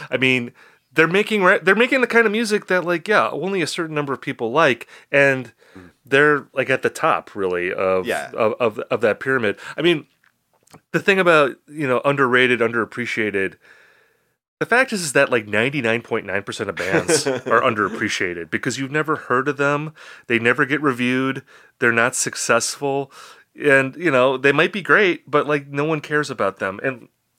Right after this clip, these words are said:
Speaker 1: and in the case of Los Camps, a band that gets, like, eight point ohs from Pitchfork, I know they're not getting the best new music, but, like,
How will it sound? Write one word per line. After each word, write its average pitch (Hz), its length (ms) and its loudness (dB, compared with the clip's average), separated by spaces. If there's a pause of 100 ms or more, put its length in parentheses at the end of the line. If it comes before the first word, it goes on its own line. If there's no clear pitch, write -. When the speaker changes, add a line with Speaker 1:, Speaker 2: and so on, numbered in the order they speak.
Speaker 1:
and 147 180 0
in 151 120 2
the 139 60 -2
case 185 200 0
of 147 120 -2
Los 165 180 0
Camps, - 600 -2 (300)
a 123 80 -4
band 143 300 2
that 120 180 2
gets, 127 200 -2
like, 117 180 0
eight 117 180 -8
point 117 300 -2
ohs 123 340 0
from 104 340 -2
Pitchfork, 151 520 -2
I 117 60 4
know 127 140 4
they're 147 120 4
not 147 160 2
getting 147 180 0
the 135 80 2
best 135 260 0
new 135 120 -2
music, 143 560 -4 (320)
but, 135 160 -2
like, 139 340 2